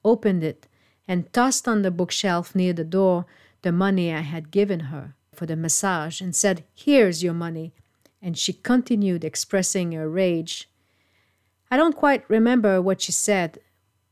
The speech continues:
but it appears that she has been holding a lot of resentment towards me for a long time.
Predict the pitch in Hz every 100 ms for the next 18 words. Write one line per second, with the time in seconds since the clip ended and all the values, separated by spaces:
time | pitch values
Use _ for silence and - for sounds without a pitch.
0 | - 208 220 208 208 - 285 269 233 -
1 | - 226 - 247 233 202 220 214 196 220
2 | 220 208 - 214 214 196 185 180 175 185
3 | 185 180 160 _ - 175 165 233 254 185
4 | 147 - - _ _ - 175 165 160 -
5 | 180 202 175 - 160 160 190 220 - 247
6 | 240